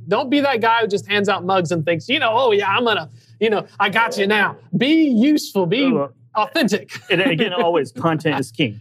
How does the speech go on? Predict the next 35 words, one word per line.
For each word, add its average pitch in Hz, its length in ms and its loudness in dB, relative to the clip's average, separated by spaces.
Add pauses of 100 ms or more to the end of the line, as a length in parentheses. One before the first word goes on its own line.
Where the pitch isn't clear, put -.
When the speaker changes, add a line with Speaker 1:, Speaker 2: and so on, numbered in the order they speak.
(120)
Speaker 1:
Content 294 500 0
is 175 100 2
king. 190 80 2
Speaker 2:
Content 208 560 -2
is 156 240 -2 (200)
king. 143 480 0
It 147 360 -2
definitely. 143 280 -4 (160)
Let, 214 140 2
let's 220 120 -2
talk 226 160 -4
about 180 220 -4
exit 165 260 -2
velocity. 113 500 -12 (460)
Final 160 200 0
thing 147 180 0
we'll, 135 200 0
we'll 131 240 0
kind 135 200 0
of 113 120 -8 (240)
touch 139 180 -4
upon 120 340 -4
here 120 240 -2 (340)
is 117 160 -6 (100)
exit 151 300 -2
velocity. 113 560 -6 (720)
You 147 80 0
know 139 120 4
what 127 60 2
I'm 117 40 -4
talking 151 220 -2
about 147 220 0
when 135 100 -4
I 123 40 2
say 120 300 -2